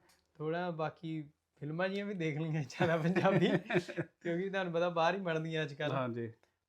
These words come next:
Speaker 1: ਤੇ ਫਿਰ ਉੱਥੇ ਅਸੀਂ ਆਏ ਸੀਗੇ, ਤੇ ਫਿਰ ਨਾ ਕੀਤਾ ਜਿੱਦਾਂ ਬੰਦਾ ਸਾਡਾ ਸੀਗਾ ਰਿਲੇਟਿਵਸ 'ਚ,
Speaker 2: ਹੂੰ।
Speaker 1: ਕੋਈ ਸੀਗਾ ਜਾਣਦਾ, ਤੇ ਉਹ ਕਹਿੰਦਾ ਸਾਡਾ ਜਿੱਦਾਂ ਫਰੈਂਡ ਆ,
Speaker 2: ਹੂੰ।
Speaker 1: ਉਹਦੇ ਫਿਰ, ਅਹ, ਮਾਮੇ ਦਾ ਮੁੰਡਾ ਹੈ ਜਿੱਦਾਂ ਉਹਦੇ।
Speaker 2: ਠੀਕ ਹੈ।
Speaker 1: ਅਹ, ਤੇ ਉਹ ਕਹਿੰਦਾ ਮੈਂ ਤੁਹਾਨੂੰ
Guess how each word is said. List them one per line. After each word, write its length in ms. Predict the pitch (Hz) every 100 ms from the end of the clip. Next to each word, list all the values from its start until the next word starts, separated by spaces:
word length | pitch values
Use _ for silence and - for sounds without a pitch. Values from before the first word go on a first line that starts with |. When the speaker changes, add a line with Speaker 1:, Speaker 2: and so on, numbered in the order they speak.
| _
Speaker 1:
ਤੇ 420 | 156 147 147 147 143 135
ਫਿਰ 160 | 151
ਉੱਥੇ 420 | 151 143 180 175 156
ਅਸੀਂ 280 | 156 151
ਆਏ 200 | 147 131
ਸੀਗੇ, 260 | 131 160 180
ਤੇ 120 | 180
ਫਿਰ 180 | 175 170
ਨਾ 340 | 180 190 180 - _ _ _ _ _ _ _ _ _ 175 -
ਕੀਤਾ 360 | 160 160 156
ਜਿੱਦਾਂ 280 | 156 156 160
ਬੰਦਾ 300 | 147 147 147
ਸਾਡਾ 260 | 143 143 139
ਸੀਗਾ 240 | 135 139
ਰਿਲੇਟਿਵਸ 380 | 143 135 139 -
'ਚ, 60 | 208 208 _ -
Speaker 2:
ਹੂੰ। 240 | 120 113 110
Speaker 1:
ਕੋਈ 300 | 160 156 151
ਸੀਗਾ 260 | 135 143 147
ਜਾਣਦਾ, 380 | 147 143 143
ਤੇ 120 | 160 180
ਉਹ 160 | 175
ਕਹਿੰਦਾ 180 | 185 196
ਸਾਡਾ 260 | 190 160 160
ਜਿੱਦਾਂ 580 | 156 151 151 151 156 156 _ 151 139
ਫਰੈਂਡ 360 | - 143 156
ਆ, 200 | 170 143 117 _ _ 127
Speaker 2:
ਹੂੰ। 180 | 120 113
Speaker 1:
ਉਹਦੇ 160 | 165 180
ਫਿਰ, 120 | 180
ਅਹ, 360 | 170 156 156
ਮਾਮੇ 320 | 151 156 156 156
ਦਾ 80 |
ਮੁੰਡਾ 260 | 160 151 143
ਹੈ 80 | 147
ਜਿੱਦਾਂ 260 | 143 143
ਉਹਦੇ। 140 | 139 190 - _ -
Speaker 2:
ਠੀਕ 220 | 127 117
ਹੈ। 80 | 113
Speaker 1:
ਅਹ, 420 | - 156 147 147
ਤੇ 160 | 160
ਉਹ 160 | 160 175
ਕਹਿੰਦਾ 180 | 180 185
ਮੈਂ 180 | 190 175
ਤੁਹਾਨੂੰ 600 | 185 175 165 160 151